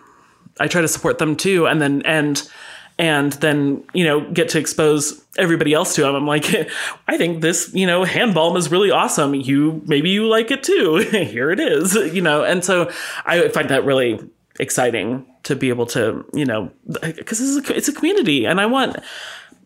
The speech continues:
I believe in a rising tide lifts all boats, and I want us all to succeed. And so I want to show my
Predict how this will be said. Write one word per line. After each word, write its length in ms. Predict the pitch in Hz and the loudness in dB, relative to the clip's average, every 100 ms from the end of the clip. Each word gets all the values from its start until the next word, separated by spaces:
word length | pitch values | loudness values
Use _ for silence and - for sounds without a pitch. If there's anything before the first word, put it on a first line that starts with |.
| - | -4
I 100 | 196 | -4
believe 300 | 247 285 269 | 0 0 0
in 60 | |
a 40 | 220 | 0
rising 340 | 151 139 139 | 2 0 0
tide 300 | 127 120 123 | 0 0 0
lifts 160 | 135 - | -2 0
all 120 | 135 | -2
boats, 340 | 127 170 247 | 0 0 0
and 180 | - 175 | 0 -2
I 220 | - 196 | 0 0
want 340 | 233 202 220 226 | 0 0 0 0
us 160 | 165 | 0
all 120 | 143 127 | 0 0
to 100 | 123 | -2
succeed. 480 | 135 - 143 135 | -4 -4 -2 0
And 200 | - 151 | 0 -2
so 280 | 151 170 160 | 0 2 2
I 220 | - 160 | 2 0
want 680 | 170 156 135 165 214 165 - | 0 -2 -2 -2 2 0 -2
to 140 | - 165 | -2 -2
show 640 | - - 151 151 147 143 - - - - - - _ | -2 0 2 2 2 -2 -6 -20 -20 -20 -20 -20 _
my 440 | 160 147 139 135 | 0 2 2 0